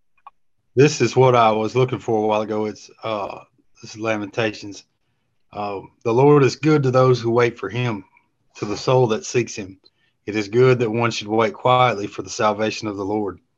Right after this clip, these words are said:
It is good for one to bear the yoke in youth, to sit alone in silence when the Lord has imposed it, to put one's mouth to the dust. Yet there may be hope,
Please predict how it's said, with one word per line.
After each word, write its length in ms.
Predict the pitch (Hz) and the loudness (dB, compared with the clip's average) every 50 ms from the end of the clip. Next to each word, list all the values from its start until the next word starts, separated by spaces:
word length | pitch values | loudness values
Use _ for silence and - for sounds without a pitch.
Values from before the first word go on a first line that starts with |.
| _ _ _ _ _ _ - | _ _ _ _ _ _ -12
It 120 | 104 98 | -8 -6
is 120 | 101 95 | -6 -4
good 240 | 95 117 120 120 110 107 | 0 0 0 0 0 -2
for 80 | 110 | -4
one 180 | 107 110 110 107 | -4 -4 -4 -4
to 40 | 98 | -2
bear 240 | 92 110 120 120 113 | 0 2 2 4 2
the 80 | 110 107 | 2 0
yoke 360 | 107 120 127 127 123 117 - | 2 4 4 4 4 2 -2
in 100 | 104 101 | -4 -4
youth, 460 | 104 113 131 135 131 117 - - _ _ _ _ _ _ _ _ _ _ _ _ | -2 -2 -2 -2 -2 -4 -6 -8 _ _ _ _ _ _ _ _ _ _ _ _
to 100 | - - | -18 -14
sit 200 | - - - 123 | -6 -2 2 2
alone 240 | 120 117 117 120 117 | 4 4 4 2 2
in 100 | 110 101 | 0 -2
silence 500 | - - 120 117 113 110 104 95 - - | 0 0 2 2 2 2 -2 -6 -8 -10
when 120 | 113 104 101 | -8 -6 -4
the 60 | 98 | -2
Lord 240 | 104 113 110 104 104 | -2 0 0 -2 -2
has 100 | 98 98 | -4 -4
imposed 540 | 104 98 95 123 123 123 123 110 95 - - | -6 -4 -2 0 0 2 0 -2 -4 -6 -10
it, 100 | - - _ _ _ _ _ _ _ _ _ _ _ _ _ _ _ - | -12 -12 _ _ _ _ _ _ _ _ _ _ _ _ _ _ _ -10
to 100 | - 98 | -10 -6
put 220 | - - 127 113 | -2 -2 -2 0
one's 240 | 110 117 113 101 101 | 0 -2 -2 -2 -2
mouth 300 | 113 117 117 117 113 - | 0 0 2 2 0 0
to 80 | - 104 | -4 -6
the 120 | 101 98 | -6 -4
dust. 540 | 95 117 120 110 98 - - - - - - | 0 0 0 0 0 -4 -8 -14 -16 -8 -4
Yet 200 | 107 110 101 120 | -2 -2 -2 -2
there 100 | 113 104 | -4 -4
may 160 | 110 110 110 | -2 -4 -4
be 120 | 101 107 | -4 -4
hope, 340 | 95 113 127 123 - - _ | -2 0 0 -2 -2 -4 _